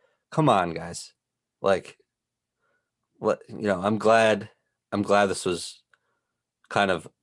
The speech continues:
adjusted and, and brought to light and, you know, hopeful that it won't happen again and,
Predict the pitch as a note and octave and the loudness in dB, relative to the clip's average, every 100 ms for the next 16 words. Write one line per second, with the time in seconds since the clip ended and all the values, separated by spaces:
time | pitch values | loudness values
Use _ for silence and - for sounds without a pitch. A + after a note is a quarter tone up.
0 | _ _ G2+ G2 F#2+ - G2 F2+ E2+ F2+ | _ _ -4 0 0 2 0 0 -2 -4
1 | G#2 G2 F#2+ - F#2 F#2+ G2 G2 - F2+ | -2 2 2 0 0 4 4 2 -2 -4
2 | F2 E2 - - G2 F2 E2+ - _ - | -4 -8 -12 -8 -4 -4 -6 -8 _ -20
3 | - - - G2 F2+ A1 - - F2+ F2 | 2 2 2 -2 -2 -4 -12 -4 -2 0
4 | G2 F#2+ F#2+ F2+ F2+ F#2 F#2+ F2 F2 E2 | 0 0 0 -2 -4 0 0 2 -2 -6